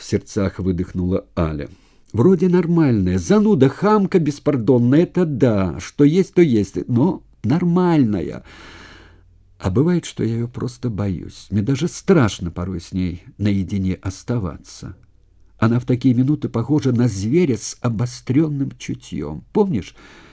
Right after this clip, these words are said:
какое у ее матери было чутье на людей?» «Уж это да», усмехнулась мать.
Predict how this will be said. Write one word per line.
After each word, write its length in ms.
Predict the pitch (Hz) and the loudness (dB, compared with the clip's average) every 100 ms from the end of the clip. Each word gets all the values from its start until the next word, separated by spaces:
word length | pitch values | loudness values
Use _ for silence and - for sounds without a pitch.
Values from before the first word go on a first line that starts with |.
| - _ _ - _ | -20 _ _ -20 _
какое 480 | - 123 151 135 120 | -2 2 6 6 6
у 40 | 123 | 4
ее 240 | 117 107 | 4 4
матери 400 | 120 196 - 139 | 2 0 -2 -2
было 300 | 107 135 135 | -2 -2 -2
чутье 480 | 143 - 143 139 147 | -2 -2 -2 -2 0
на 80 | 147 | 0
людей?» 600 | 143 160 95 80 60 - - _ _ _ _ - | 0 -2 -2 -4 -6 -12 -20 _ _ _ _ -2
«Уж 260 | 110 90 | -2 0
это 260 | 95 95 135 | -4 -4 -6
да», 540 | 131 104 92 87 90 107 - _ _ _ _ - | -4 -2 0 -2 -4 -8 -14 _ _ _ _ -6
усмехнулась 920 | 95 - 87 - 85 80 87 - - | -6 -4 -4 -4 -6 -6 -8 -10 -8
мать. 380 | 82 73 - | -8 -8 -14